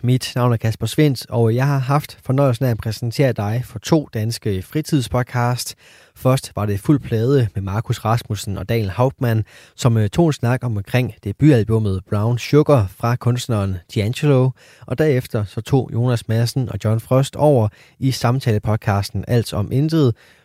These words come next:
Og, øh, begge fritidspodcast kan du finde flere episoder fra inde på din foretrukne podcast tjeneste.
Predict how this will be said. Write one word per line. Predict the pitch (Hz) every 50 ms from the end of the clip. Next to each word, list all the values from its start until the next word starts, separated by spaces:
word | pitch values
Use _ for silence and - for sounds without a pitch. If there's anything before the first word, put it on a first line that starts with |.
| _ _
Og, | - 104 120 143 147 123
øh, | 101
begge | 107 117 127 127 117 101
fritidspodcast | - - 131 - - 113 95 - 104 110 - - 104 101 107 110 - - -
kan | - 117 113 127 131
du | 127 120 107 101
finde | - - 110 120 127 120
flere | - - 127 135
episoder | 131 - - - - 120 127 127
fra | 120 - - 117 117 - -
inde | - 110 113 120
på | - -
din | - - 139 135 113 101
foretrukne | - - 107 110 113 - - 107 95 - - 95
podcast | 92 - - 104 107 - - 101 95 95 98 - - -
tjeneste. | - - 139 147 151 143 - - 127 120 110